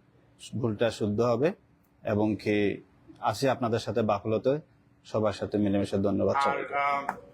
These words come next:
Speaker 2: সবাইকে একটা মেসেজ দিতে চান কিনা যে এরকম,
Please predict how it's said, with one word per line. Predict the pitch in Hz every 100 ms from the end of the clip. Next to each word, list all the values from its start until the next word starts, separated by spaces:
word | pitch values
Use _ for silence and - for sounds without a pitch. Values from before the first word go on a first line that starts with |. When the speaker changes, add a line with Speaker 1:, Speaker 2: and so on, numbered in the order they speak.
| - - -
Speaker 2:
সবাইকে | - 180 175 190 190 202 190
একটা | 147 147 180 170 160 - 131
মেসেজ | 131 135 - 180 160 -
দিতে | 156 160 156
চান | - 135 131 131 -
কিনা | 131 120
যে | 113 - 185 - 165 - - _
এরকম, | 151 170 190 214 214